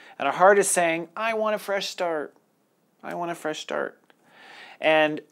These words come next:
our, basically, Virgo consciousness, which is reality, okay, and this is the critic in us, really, because the critic wants to see if it turned out right, you know? It's not about criticism, it's about, did it turn out,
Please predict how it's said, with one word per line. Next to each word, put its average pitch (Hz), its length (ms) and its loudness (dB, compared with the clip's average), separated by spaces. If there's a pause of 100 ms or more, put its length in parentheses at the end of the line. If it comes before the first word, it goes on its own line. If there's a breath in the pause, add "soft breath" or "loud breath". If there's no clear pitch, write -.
our, 147 420 6
basically, 156 540 2
Virgo 202 380 8
consciousness, 135 760 -4
which 147 140 0
is 135 160 -2
reality, 143 680 4 (260)
okay, 123 400 -4 (340 loud breath)
and 143 160 -4
this 170 200 4
is 151 160 0
the 165 80 2
critic 190 400 0
in 110 100 0
us, 101 400 -8 (540)
really, 127 480 -2
because 156 260 0
the 160 80 -4
critic 170 300 -2
wants 151 220 -2
to 156 60 -6
see 262 180 -4
if - 180 -16
it 135 80 -14
turned 147 240 -6
out 247 180 0
right, 95 240 -6 (260)
you 117 140 -14
know? 113 300 -6 (280 loud breath)
It's 113 120 -4
not 151 100 4
about 143 300 4
criticism, 147 720 2
it's 139 180 -6
about, 131 500 0
did 131 120 2
it 135 160 -2
turn 127 220 -6
out, 196 300 -8